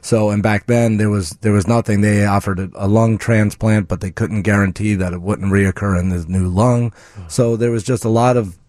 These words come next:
Speaker 1: lot of gray areas.
Speaker 2: Yeah.
Speaker 1: So, uh, when I had City Provisions, I went to the foundation. I said,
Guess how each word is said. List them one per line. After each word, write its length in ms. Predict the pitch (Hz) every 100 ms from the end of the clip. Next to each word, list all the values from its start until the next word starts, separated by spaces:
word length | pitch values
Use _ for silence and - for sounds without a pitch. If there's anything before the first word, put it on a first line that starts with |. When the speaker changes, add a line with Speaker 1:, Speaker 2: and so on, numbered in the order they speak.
| - _ _ -
Speaker 1:
lot 560 | - 87 110 120 127 127
of 100 | 113
gray 260 | 107 104 101
areas. 560 | 101 95 80 69 80
Speaker 2:
Yeah. 120 | 139
Speaker 1:
So, 300 | 135 113 107 - - _ _ _ _ _
uh, 380 | 120 113 113 110
when 160 | 107 123
I 80 |
had 200 | 131 127
City 220 | 101 127 113
Provisions, 580 | 104 117 156 117 113
I 100 | 104
went 220 | 107 110 104
to 100 | 110
the 80 | 101
foundation. 680 | 107 98 92 95 - 127
I 120 | 131
said, 320 | 110 - 101